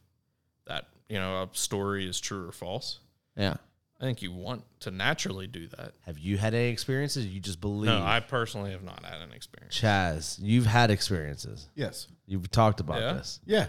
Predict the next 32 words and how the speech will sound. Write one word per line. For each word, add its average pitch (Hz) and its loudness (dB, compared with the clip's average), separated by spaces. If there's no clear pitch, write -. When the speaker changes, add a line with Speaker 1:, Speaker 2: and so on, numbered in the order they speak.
Speaker 4:
I 131 -2
feel 175 2
like 220 6
we've 185 6
covered 160 2
this 104 -6
conversation 101 -6
before. 104 -2
Speaker 3:
It 120 6
was 117 10
in 113 6
the 110 8
Lost, 110 6
it 123 4
was 117 8
in 113 4
the, 104 4
the 101 0
Lost 104 4
episode. 113 6
Speaker 1:
Lost 120 8
episode. 104 -2
Speaker 4:
The 120 -2
Lost 113 4
episode. 110 0
Speaker 3:
Season 123 4
one, 117 6
episode 104 4
two, 104 4
the 90 2
Lost 98 2
episode. 78 -2